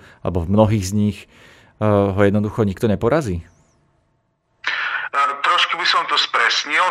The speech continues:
Speaker 2: čiže ten maďarský volebný systém od transformácie, čiže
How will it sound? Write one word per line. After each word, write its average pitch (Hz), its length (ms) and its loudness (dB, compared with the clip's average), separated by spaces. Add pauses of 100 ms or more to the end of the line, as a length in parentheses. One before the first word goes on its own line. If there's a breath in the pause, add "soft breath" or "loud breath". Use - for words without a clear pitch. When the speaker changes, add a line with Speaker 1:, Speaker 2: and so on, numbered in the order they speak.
Speaker 2:
čiže 127 480 0
ten 127 160 -2
maďarský 135 880 -2 (240)
volebný 131 640 -2
systém 123 640 -2
od - 200 -2 (280)
transformácie, 117 1080 0 (520 loud breath)
čiže 120 240 2